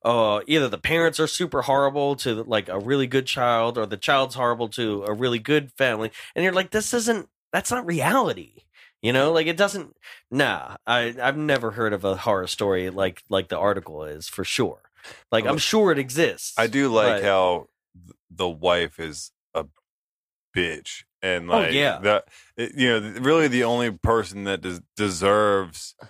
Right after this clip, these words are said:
Speaker 2: you know, like, Junior to, like, not mess with is John Ritter's character.
Speaker 1: Right.
Speaker 2: But, like, you know, when he, when he does something, he affects fucking everybody.
Speaker 1: Right, and this is a movie also where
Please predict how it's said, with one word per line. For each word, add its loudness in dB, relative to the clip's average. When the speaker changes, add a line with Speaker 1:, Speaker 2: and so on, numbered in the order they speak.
Speaker 2:
you 2
know, 2
like, 0
Junior 2
to, 0
like, 0
not 0
mess -4
with 2
is 0
John 0
Ritter's 0
character. 0
Speaker 1:
Right. 0
Speaker 2:
But, 4
like, 0
you 2
know, 0
when 2
he, 2
when 2
he 0
does 2
something, -6
he 0
affects 0
fucking -4
everybody. -6
Speaker 1:
Right, 2
and 0
this 2
is -4
a 2
movie 0
also 2
where 2